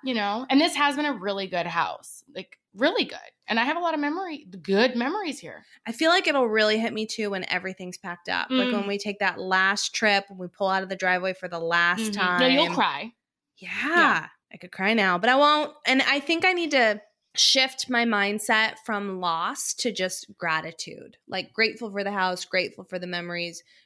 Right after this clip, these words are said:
Speaker 2: grateful that it set us up to get this house
Speaker 1: Yeah.
Speaker 2: that we're moving into. I mean, I don't need to change the way I, I can feel things,
Speaker 1: Right.
Speaker 2: but I think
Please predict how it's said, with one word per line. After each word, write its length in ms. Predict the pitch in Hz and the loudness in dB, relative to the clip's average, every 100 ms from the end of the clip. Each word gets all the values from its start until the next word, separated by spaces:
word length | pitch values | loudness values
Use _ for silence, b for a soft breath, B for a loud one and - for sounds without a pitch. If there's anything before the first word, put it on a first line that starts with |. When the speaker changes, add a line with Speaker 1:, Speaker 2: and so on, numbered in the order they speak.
| _ | _
Speaker 2:
grateful 340 | 240 247 247 | 0 2 2
that 140 | 226 214 | 4 4
it 100 | 202 | 2
set 160 | 208 | 2
us 140 | 202 202 | 2 2
up 160 | 285 294 | 0 0
to 60 | |
get 200 | 247 254 | -2 -2
this 180 | 240 240 | -2 -2
house 260 | 233 220 285 | 0 0 0
Speaker 1:
Yeah. 80 | |
Speaker 2:
that 140 | 226 208 | -2 -2
we're 100 | 196 | -4
moving 280 | 185 180 180 | -4 -4 -4
into. 480 | 175 180 185 175 175 | -6 -8 -6 -4 0
I 40 | |
mean, 140 | 285 320 | 4 4
I 80 | |
don't 220 | 320 359 262 | 4 2 2
need 160 | 254 | 0
to 80 | 233 | 0
change 320 | - 226 202 | -2 -2 -2
the 80 | 196 | -2
way 100 | 180 | 0
I, 140 | 165 - | 0 -2
I 60 | |
can 160 | 208 208 | -8 -10
feel 340 | - 247 214 | -4 -2 -2
things, 300 | 180 165 156 | -2 -10 -2
Speaker 1:
Right. 160 | 254 226 | 0 2
Speaker 2:
but 80 | 240 | 2
I 100 | 233 | 2
think 320 | 233 254 247 | 0 -4 -4